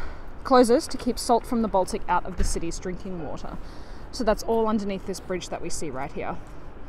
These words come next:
The bridge off in the distance is Norbro, North Bridge, and that is the oldest bridge, uh,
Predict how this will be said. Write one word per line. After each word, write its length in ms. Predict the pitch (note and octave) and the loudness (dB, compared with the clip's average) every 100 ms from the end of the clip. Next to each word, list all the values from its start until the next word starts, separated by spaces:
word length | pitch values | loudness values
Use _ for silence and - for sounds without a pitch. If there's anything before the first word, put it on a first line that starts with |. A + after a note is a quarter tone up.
| - - - - - - - - - | -12 -12 -10 -10 -8 -10 -10 -10 -6
The 60 | A3+ | -2
bridge 240 | - C#4 | 0 2
off 160 | D4+ - | 2 4
in 80 | C4 | 2
the 60 | |
distance 380 | A3+ B3+ G4+ G4+ | 2 -2 -4 -2
is 180 | G#3+ - - | -2 -4 -6
Norbro, 720 | A3 A3+ D4+ D4 G#3 B3 G#4+ - - - - - | -2 2 2 2 4 4 2 -2 -6 -6 -4 -4
North 380 | A3+ A#3 D4+ - | -2 2 2 0
Bridge, 380 | - C4+ - - - - - - | -4 -4 -4 -6 -6 -6 -6 -4
and 140 | G#3+ A#3 | -2 2
that 80 | |
is 120 | B3 - | 2 0
the 140 | C4 | 0
oldest 480 | A#3 A#3+ A#3+ B3 - | 2 2 2 -2 0
bridge, 320 | G#3+ F#3 F#3+ - - - - - - | 0 0 -2 -6 -8 -8 -8 -8 -8
uh, 220 | A3+ F#3+ | -4 -4